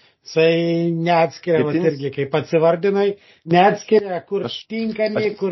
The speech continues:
Speaker 1: netinkami
Speaker 2: aš galiu
Speaker 1: yra.
Speaker 2: pasakyti dirbtinio, e, vienas svarbiausių dalykų, svarbiausių, galingiausių turbūt suvokimų man pačiam atėjo, e, kad, kaip pavyzdžiui, aš, vat, įrašysiu dabar dirbtinis intelektas į Google. Pa,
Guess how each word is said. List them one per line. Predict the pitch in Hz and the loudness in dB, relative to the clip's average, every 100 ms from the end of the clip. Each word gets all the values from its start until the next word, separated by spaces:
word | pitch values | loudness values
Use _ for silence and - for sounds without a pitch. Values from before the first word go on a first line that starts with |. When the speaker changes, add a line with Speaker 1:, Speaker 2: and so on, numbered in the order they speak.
| 185 | -4
Speaker 1:
netinkami | 185 185 226 208 147 139 123 117 123 127 | -6 -4 -4 -4 -6 -8 -10 -10 -12 -6
Speaker 2:
aš | 117 98 | -4 -2
galiu | 143 | -4
Speaker 1:
yra. | 147 139 | -4 -6
Speaker 2:
pasakyti | 139 143 139 123 | -4 -2 0 -2
dirbtinio, | 107 139 135 113 - _ _ _ - | -2 -2 -2 -2 -6 _ _ _ -10
e, | 107 101 | -6 -4
vienas | 127 135 | -4 -4
svarbiausių | 117 131 120 104 101 101 | -4 -4 -4 -12 -10 -6
dalykų, | 110 123 117 - - - 110 | -6 -6 -8 -10 -20 -12 -6
svarbiausių, | 110 123 127 98 | -4 -4 -4 -6
galingiausių | 104 113 113 120 - 98 | -4 -2 0 -2 -2 -12
turbūt | 92 95 - | -14 -14 -12
suvokimų | 104 95 127 123 98 | -10 -10 -6 -4 -2
man | 107 104 | -4 -6
pačiam | - 107 139 | -6 -4 -4
atėjo, | 147 156 123 | -4 -2 -4
e, | - _ _ _ _ _ _ 175 101 98 95 - | -8 _ _ _ _ _ _ -8 -4 -4 -6 -6
kad, | 110 104 - | -2 -2 -4
kaip | 107 104 | -6 -2
pavyzdžiui, | 104 107 101 101 98 95 | -2 -2 -8 -6 -4 -4
aš, | - - 98 | -6 -14 -16
vat, | - | -10
įrašysiu | 98 98 113 104 95 | -8 -8 -8 -10 -8
dabar | 92 95 98 | -4 -4 -4
dirbtinis | - - - 101 98 - - | -12 -18 -16 -14 -14 -18 -20
intelektas | 95 98 92 104 - 160 - - | -14 -8 -6 -6 -6 -8 -8 -20
į | 87 | -10
Google. | 107 123 170 233 _ _ _ _ _ _ _ _ _ _ _ _ _ _ _ _ _ _ _ _ _ - | -6 -4 -4 -6 _ _ _ _ _ _ _ _ _ _ _ _ _ _ _ _ _ _ _ _ _ -6
Pa, | 104 | -6